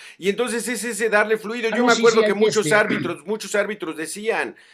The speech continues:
Speaker 1: advertían, y ya te vi, canijo, ¿eh? Este, para la próxima sí te la marco, y si
Speaker 2: Ujú.
Speaker 1: es una jugada importante, le va a afectar a tu equipo. "Sí, sí, señor, sí, señor". Y entonces es parte de fluir, porque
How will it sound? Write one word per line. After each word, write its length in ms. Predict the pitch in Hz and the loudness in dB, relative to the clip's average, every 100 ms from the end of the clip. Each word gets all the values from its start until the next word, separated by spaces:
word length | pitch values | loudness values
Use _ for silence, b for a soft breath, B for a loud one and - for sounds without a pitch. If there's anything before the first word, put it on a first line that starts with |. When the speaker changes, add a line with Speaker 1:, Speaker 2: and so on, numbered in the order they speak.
| B B _ | B B _
Speaker 1:
advertían, 960 | 165 175 170 180 175 233 240 214 151 127 | 4 4 4 0 -2 -6 2 4 4 0
y 140 | 120 | -6
ya 240 | 110 123 | -4 -2
te 140 | - 214 | 2 2
vi, 280 | 208 233 220 | 2 -6 -2
canijo, 560 | 185 160 147 - 135 | 0 0 -2 -4 0
¿eh? 220 | 156 220 - | 2 0 -2
Este, 200 | 131 131 | -8 -8
para 220 | 110 117 | -8 -6
la 140 | 117 113 | -6 -6
próxima 380 | 156 160 214 185 | -10 -6 -2 -2
sí 180 | 175 | -4
te 160 | 175 208 | -4 -2
la 100 | 156 | -2
marco, 400 | 127 143 160 170 | -2 -4 -2 -4
y 60 | 127 | -4
si 140 | - | -8
Speaker 2:
Ujú. 40 | 156 | -8
Speaker 1:
es 60 | 170 | -6
una 160 | 196 | -6
jugada 280 | 151 156 170 | -4 -2 -2
importante, 600 | 185 139 127 135 147 190 | -2 -6 -8 -8 -6 -6
le 80 | 120 | -4
va 100 | 113 | -4
a 40 | |
afectar 360 | 131 151 - 143 | -6 -6 -2 -2
a 80 | 147 | -4
tu 80 | |
equipo. 420 | 147 - 180 151 143 | -8 -10 -12 -10 -12
"Sí, 280 | 160 175 | -10 -12
sí, 220 | 165 165 160 | -12 -14 -14
señor, 420 | 147 135 131 131 | -14 -10 -8 -8
sí, 140 | 156 | -12
señor". 340 | 156 143 139 143 B B B B | -14 -8 -6 -8 B B B B
Y 80 | 196 | -6
entonces 380 | 247 247 247 | -4 -4 -2
es 100 | 254 - | -2 0
parte 340 | 233 233 247 | 0 0 -2
de 120 | 196 | -4
fluir, 380 | 185 190 247 247 | -4 -6 -4 -2
porque 360 | 202 170 175 | -2 -2 -4